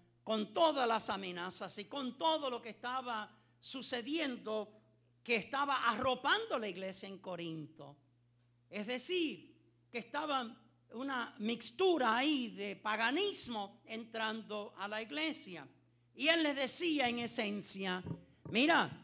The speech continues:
si, si, si tú crees que está firme, mira,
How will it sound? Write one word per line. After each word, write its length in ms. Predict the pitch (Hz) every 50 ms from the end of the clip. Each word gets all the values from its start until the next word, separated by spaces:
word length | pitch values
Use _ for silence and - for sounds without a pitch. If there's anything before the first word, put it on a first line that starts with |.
| - - _ _
si, 720 | - - - - - 240 240 220 202 175 - - - -
si, 560 | _ - - - 226 220 208 190 170 - - _ _
si 320 | - - - 226 233 208
tú 240 | - 339 370 392 381
crees 400 | 403 370 320 320 311 320 311 311
que 100 | 320 269
está 340 | 226 - - 262 254 240 226
firme, 480 | - - 381 403 349 269 214 185 165 156
mira, 360 | 180 262 359 370 - 151